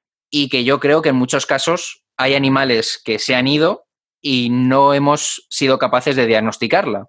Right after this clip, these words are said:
o se diagnostica la necropsia en los casos donde se haga necropsia, o directamente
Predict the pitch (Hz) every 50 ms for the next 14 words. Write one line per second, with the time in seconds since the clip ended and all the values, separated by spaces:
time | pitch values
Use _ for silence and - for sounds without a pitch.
0 | _ _ - 117 110 - 113 107 107 107 107 110 - - 123 135 123 123 120 123
1 | - 151 151 - 123 107 101 101 - - 135 131 - 107 101 104 101 - 110 107
2 | 117 117 117 113 151 151 151 - 190 202 208 - _ _ _ _ - 123 117 117
3 | 120 - - 135 131 131 135 123 - 151 170 -